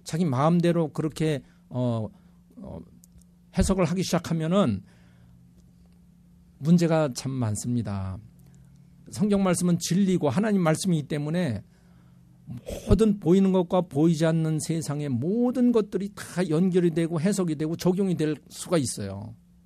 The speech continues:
그렇기 때문에, 어, 귀한 것일수록 우리가 더 조심해서 다뤄야 되는데요. 그래서, 어, 예수님의 그 말씀을 제가 비로소 뒤늦게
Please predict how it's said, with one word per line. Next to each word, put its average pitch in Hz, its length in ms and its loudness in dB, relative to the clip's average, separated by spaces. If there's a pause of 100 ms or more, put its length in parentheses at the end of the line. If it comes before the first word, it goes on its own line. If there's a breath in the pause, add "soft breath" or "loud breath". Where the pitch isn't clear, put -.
(180)
그렇기 - 220 -4
때문에, 180 460 0 (360 loud breath)
어, 127 240 -4 (200)
귀한 196 340 2
것일수록 160 800 0 (240 soft breath)
우리가 147 240 0
더 - 220 -6
조심해서 147 540 0
다뤄야 123 380 -2
되는데요. 110 520 -4 (440 loud breath)
그래서, 202 360 4 (300 loud breath)
어, 143 160 -4
예수님의 180 640 2
그 165 100 -4
말씀을 151 640 -4 (340 soft breath)
제가 139 360 -4 (480)
비로소 208 560 0
뒤늦게 165 680 -2